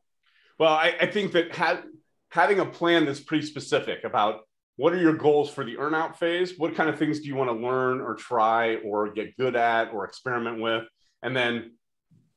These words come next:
you know, if the day comes when you're not needed in the office anymore,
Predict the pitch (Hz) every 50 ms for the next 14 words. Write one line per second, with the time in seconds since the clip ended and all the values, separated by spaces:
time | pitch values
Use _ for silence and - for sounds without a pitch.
0 | _ _ _ _ _ - 120 107 95 - - - _ _ _ _ _ _ - 151
1 | 170 170 170 180 170 - 151 160 160 165 165 147 - 151 156 165 165 143 110 104
2 | 117 113 113 117 127 135 127 123 123 123 123 127 127 - - - 123 131 127 131
3 | 123 117 113 117 123 151 165 - 131 - - 101 95 92 92 92 98 104 107 110
4 | 113